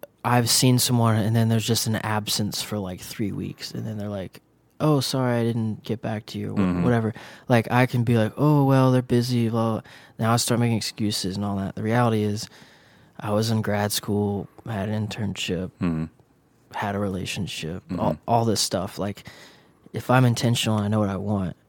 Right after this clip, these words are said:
Speaker 1: and I wanna spend time with people, they know it.
Speaker 2: Yeah.
Speaker 1: Like, they don't have to go months and wondering.
Speaker 2: Yeah.
Speaker 1: So, like, stuff like that, now I can pick that up pretty quick, and I'm like, "No, Evan, I don't,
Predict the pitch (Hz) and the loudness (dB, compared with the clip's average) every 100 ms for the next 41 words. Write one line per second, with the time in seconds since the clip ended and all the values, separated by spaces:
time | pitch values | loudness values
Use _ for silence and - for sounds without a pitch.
0 | - 107 101 98 92 - 101 - 113 104 | -10 -6 -4 -4 -4 -6 -6 -4 -2 -2
1 | 92 - - 92 71 - _ _ _ 127 | -4 -8 -10 -10 -10 -14 _ _ _ 0
2 | 147 156 87 - - _ _ - 98 71 | 2 2 -2 -8 -20 _ _ -6 -4 -4
3 | _ _ _ _ _ _ - 113 101 _ | _ _ _ _ _ _ -2 -2 -2 _
4 | - 123 127 131 - 120 131 123 123 110 | 0 4 6 4 2 2 4 4 4 2
5 | - 117 113 117 104 62 - - _ _ | 0 -2 2 2 0 -4 -10 -14 _ _
6 | _ _ - - 117 110 - - - - | _ _ -6 0 2 2 -2 -14 -4 2
7 | 123 - 160 143 104 113 127 107 - _ | 4 6 6 6 4 4 4 2 -2 _
8 | _ _ _ _ - 123 127 131 131 117 | _ _ _ _ 0 6 8 8 4 0
9 | - 135 - 117 104 113 110 - 123 101 | 0 0 2 0 2 2 2 0 -4 -4
10 | - 131 104 - 110 110 110 107 - - | -2 0 0 -2 -4 -2 -2 -4 -8 -20
11 | - - - - 120 123 127 110 110 110 | -20 -20 -20 -6 4 6 6 4 2 4
12 | 123 127 | 4 2